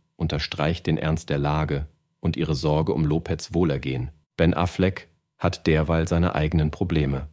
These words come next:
Jüngsten Berichten zufolge fordert die öffentliche Aufmerksamkeit für seine Beziehung zu Lopez ihren Tribut. Afflecks Verhalten war in letzter Zeit besonders unberechenbar, wie ein Vorfall zeigt, bei dem er vor seinem Haus in Beverly Hills gegenüber Fotografen die Fassung verlor.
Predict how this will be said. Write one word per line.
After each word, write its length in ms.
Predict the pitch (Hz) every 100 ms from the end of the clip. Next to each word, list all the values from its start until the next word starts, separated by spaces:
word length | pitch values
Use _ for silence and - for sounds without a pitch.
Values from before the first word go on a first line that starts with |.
| _ _
Jüngsten 440 | 92 123 - -
Berichten 440 | 95 87 101 - 101
zufolge 520 | 87 - 87 95 104
fordert 380 | - 87 87 -
die 100 | -
öffentliche 540 | 92 - 95 85 -
Aufmerksamkeit 800 | 85 95 87 80 87 82 87 82
für 120 | -
seine 240 | 80 80 80
Beziehung 520 | 80 - 98 92 95
zu 140 | -
Lopez 460 | 76 78 - 85 -
ihren 260 | 85 82 82
Tribut. 540 | - 82 92 71 - _ _
Afflecks 500 | 87 87 87 - -
Verhalten 560 | - 73 82 90 98 82
war 140 | 80
in 80 | 85
letzter 380 | 87 - - 80
Zeit 320 | - 90 85
besonders 460 | 87 85 87 85 -
unberechenbar, 840 | 107 107 85 82 80 82 80 78
wie 140 | 87
ein 160 | - 80
Vorfall 540 | - 98 98 - 76
zeigt, 460 | - 85 85 82 - _ _ _ _
bei 140 | 85 80
dem 240 | 92 107
er 100 | 95
vor 180 | - 87
seinem 340 | 87 82 71
Haus 280 | 87 98 -
in 140 | 87
Beverly 360 | 82 82 85 85
Hills 380 | 78 92 85 -
gegenüber 440 | 85 87 92 82
Fotografen 680 | - 90 87 78 80 80 85
die 80 | 82
Fassung 400 | - 82 - 71
verlor. 480 | - 71 73 71